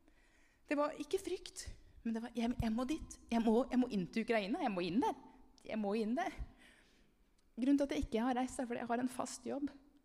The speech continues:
og jeg vet at Herren har satt meg på den jobben. Det er grunnen til at jeg ikke drar.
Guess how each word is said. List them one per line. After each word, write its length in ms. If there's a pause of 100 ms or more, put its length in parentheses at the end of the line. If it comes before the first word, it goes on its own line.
og 100
jeg 100
vet 140
at 120
Herren 220
har 80
satt 240
meg 160
på 80
den 140
jobben. 280 (1800)
Det 200
er 120
grunnen 220
til 100
at 60
jeg 100
ikke 160
drar. 240